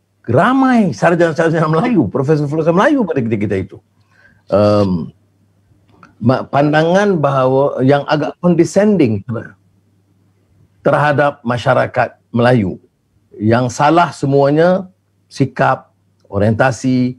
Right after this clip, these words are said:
em, Melayu, yang benar hanya pandangan pimpinan dan pemerintah. Kemudian tentunya dia juga di antara yang,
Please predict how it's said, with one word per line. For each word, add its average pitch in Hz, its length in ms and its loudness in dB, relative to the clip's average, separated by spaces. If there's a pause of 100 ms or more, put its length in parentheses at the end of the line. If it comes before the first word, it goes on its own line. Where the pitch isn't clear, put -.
(500)
em, 85 240 -4 (160)
Melayu, 156 640 0 (320)
yang 113 480 0 (320)
benar 170 480 2
hanya 139 320 2
pandangan 123 720 0 (320)
pimpinan 110 640 0
dan 113 160 0
pemerintah. 131 560 -2 (720)
Kemudian 131 640 2
tentunya 123 640 0
dia 107 320 0
juga 110 400 0
di 95 80 -4
antara 107 400 0
yang, 95 460 -4